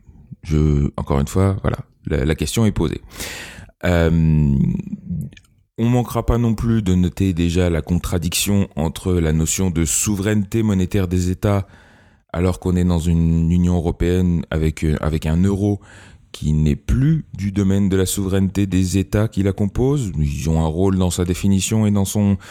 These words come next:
sa politique monétaire, mais c'est un rôle très indirect, hein. Donc l'Union européenne a déjà pris le pas sur les monnaies nationales, hein,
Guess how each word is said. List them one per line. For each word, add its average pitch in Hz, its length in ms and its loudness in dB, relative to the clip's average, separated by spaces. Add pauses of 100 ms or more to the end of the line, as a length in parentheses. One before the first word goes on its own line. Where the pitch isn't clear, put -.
(280)
sa 110 120 -2
politique 101 380 -2
monétaire, 107 380 0
mais 143 80 0
c'est 92 200 -6
un 85 40 0
rôle 78 200 0
très 87 240 -2
indirect, 90 440 -2
hein. 131 100 0
Donc 90 240 0
l'Union 85 300 2
européenne 90 480 0
a 80 60 0
déjà 78 280 0
pris 110 220 -2
le 101 100 0
pas 95 260 -2 (440)
sur 101 400 -2
les 92 100 2
monnaies 87 180 2
nationales, 90 540 0
hein, 143 160 0